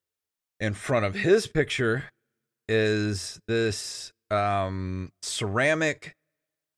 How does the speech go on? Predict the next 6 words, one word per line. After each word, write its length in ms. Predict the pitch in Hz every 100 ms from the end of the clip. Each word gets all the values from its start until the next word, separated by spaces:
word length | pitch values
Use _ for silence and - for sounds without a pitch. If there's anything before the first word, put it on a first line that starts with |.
| _ _ -
uh, 640 | 101 98 95 92 85 90
a 180 | - 87
candle 420 | - - 135 127
holder 500 | - 90 73 69 67 - _
with 140 | 98 -
this 180 | 92